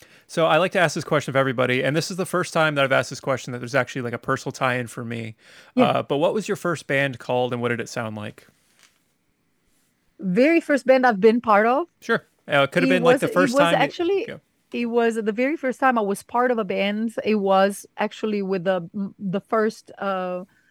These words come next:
Speaker 2: um, the first, uh, Lacuna Coil, um,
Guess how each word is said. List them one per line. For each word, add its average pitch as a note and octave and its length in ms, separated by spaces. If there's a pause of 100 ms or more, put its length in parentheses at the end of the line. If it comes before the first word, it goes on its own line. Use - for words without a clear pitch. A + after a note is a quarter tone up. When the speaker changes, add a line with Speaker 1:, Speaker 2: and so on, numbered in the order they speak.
(300)
Speaker 2:
um, F3 400
the G3 140
first, A#3+ 400
uh, - 60
Lacuna G#3+ 380
Coil, G3 640 (680)
um, F#3 800